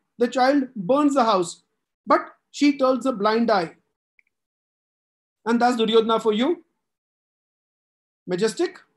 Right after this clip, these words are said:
but wicked. Look at every act of his,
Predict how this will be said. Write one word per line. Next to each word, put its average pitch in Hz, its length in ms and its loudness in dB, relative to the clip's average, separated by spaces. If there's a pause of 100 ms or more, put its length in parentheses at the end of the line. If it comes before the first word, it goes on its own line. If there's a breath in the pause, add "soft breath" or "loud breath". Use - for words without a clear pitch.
(460)
but 233 320 -4
wicked. 214 560 -4 (1500)
Look 381 140 -4
at 453 160 -6
every 294 340 0
act 277 280 -2
of 302 140 -4
his, 185 400 -2